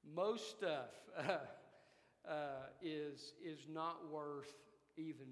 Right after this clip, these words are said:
mentioning. But occasionally those cases will come where there's a significant situation of sin, and that must be addressed.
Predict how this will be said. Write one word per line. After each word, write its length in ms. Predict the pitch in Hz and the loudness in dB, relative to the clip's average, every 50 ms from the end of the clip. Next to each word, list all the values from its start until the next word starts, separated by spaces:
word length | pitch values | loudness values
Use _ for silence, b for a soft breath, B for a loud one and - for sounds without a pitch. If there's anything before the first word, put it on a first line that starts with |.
| 127 | -10
mentioning. 500 | 131 139 139 135 - 127 123 117 117 120 - _ _ _ _ _ b b b b b b b b b b b b b - - 156 135 | -10 -10 -12 -12 -14 -18 -18 -20 -20 -20 -20 _ _ _ _ _ b b b b b b b b b b b b b -18 -18 -6 0
But 220 | 151 180 180 185 175 190 | 4 4 4 4 2 -2
occasionally 640 | 180 - - 220 220 240 269 254 - 262 247 233 208 | -6 -4 -2 0 0 0 0 -2 -4 -2 -2 0 2
those 220 | 180 175 175 165 - | 2 2 0 0 0
cases 400 | - 202 202 190 - - 180 151 160 | 0 0 0 0 -4 -8 -10 -8 -6
will 160 | 165 165 160 - | -6 -6 -6 -8
come 260 | - 208 220 196 175 | -10 -10 -8 -8 -8
where 120 | 151 151 151 | -6 -6 -4
there's 220 | 147 147 143 139 | -4 -4 -6 -6
a 80 | 160 147 | -8 -10
significant 760 | - - 156 139 131 143 156 185 175 - 190 - 175 180 - | -10 -10 -10 -10 -10 -8 -8 -8 -8 -10 -12 -12 -12 -12 -12
situation 680 | - 170 160 - - 160 147 139 135 135 - - 143 131 | -12 -12 -12 -10 -10 -8 -6 -6 -6 -8 -10 -12 -14 -14
of 60 | 127 - - - | -16 -16 -16 -14
sin, 240 | - 180 180 156 139 131 131 139 | -12 -10 -10 -10 -10 -10 -12 -14
and 100 | 131 131 131 127 | -14 -14 -12 -8
that 300 | 147 151 160 151 139 - - - - - - - 139 139 | -4 -2 -2 -2 -4 -6 -12 -18 -20 -20 -18 -16 -10 -6
must 280 | 143 147 143 143 - - - | -2 -2 -2 -2 -6 -14 -12
be 80 | - 135 | -10 -10
addressed. 600 | 123 113 - 127 117 107 101 - - - - | -10 -10 -10 -10 -10 -10 -12 -16 -20 -20 -20